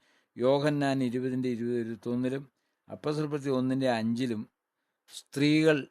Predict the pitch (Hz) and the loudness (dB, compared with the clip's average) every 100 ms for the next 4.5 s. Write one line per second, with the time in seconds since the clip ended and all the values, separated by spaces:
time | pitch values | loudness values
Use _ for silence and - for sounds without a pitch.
0 | _ _ - 123 127 - 139 131 127 127 | _ _ -6 -2 -2 -4 -6 -4 -2 -2
1 | 120 123 117 131 127 139 131 127 120 123 | -2 -6 -4 -2 -2 -2 -4 -6 -6 -6
2 | 117 113 110 107 101 98 98 95 82 - | -6 -4 -6 -8 -10 -10 -8 -8 -10 -18
3 | - - _ _ _ _ _ _ _ _ | -20 -20 _ _ _ _ _ _ _ _
4 | _ _ - 147 | _ _ -4 0